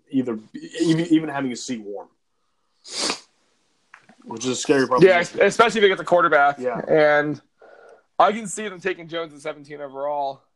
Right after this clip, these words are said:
Speaker 2: especially with the Eli Manning, Manning comps and everything else.
Speaker 1: Yeah, it's, it's a scary proposition.
Speaker 2: So the question is, if the Giants do in fact take Daniel Jones,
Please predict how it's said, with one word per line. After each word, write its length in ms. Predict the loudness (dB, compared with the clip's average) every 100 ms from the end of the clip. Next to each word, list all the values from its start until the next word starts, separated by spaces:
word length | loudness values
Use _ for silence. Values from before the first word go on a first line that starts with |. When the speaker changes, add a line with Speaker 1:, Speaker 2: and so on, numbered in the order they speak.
| -16
Speaker 2:
especially 360 | -4 -4 -4
with 120 | -12
the 80 | -10
Eli 200 | -6 -6
Manning, 300 | -6 -12 -14 -18 _ -16
Manning 240 | -14 -12
comps 220 | -12 -12
and 80 | -14
everything 220 | -18 -12
else. 320 | -10 -10 -14 _ _ _ _ _ _ _ -20 _ _ _
Speaker 1:
Yeah, 320 | -10 -8 -8 -12 _
it's, 580 | -20 -18 -18 -20 -20 -20 _ _
it's 160 | -12 -10
a 60 | -8
scary 560 | -8 -12 -6 -2 0
proposition. 600 | 0 -4 -6 -10 -10 -14 _ _ _ _ _ _ _ -20 -20 _ _ -4
Speaker 2:
So 120 | -2
the 60 |
question 360 | 4 4 2 0
is, 320 | 0 0 -4 -2
if 320 | 0 0 -4 _ _ -4
the 160 | -2
Giants 420 | 0 2 0 -2 -8
do 220 | -8 -8
in 80 | -8
fact 400 | -4 -2 -4 -12
take 240 | -14 -12
Daniel 280 | -14 -14 -14
Jones, 480 | -14 -14 -16 -20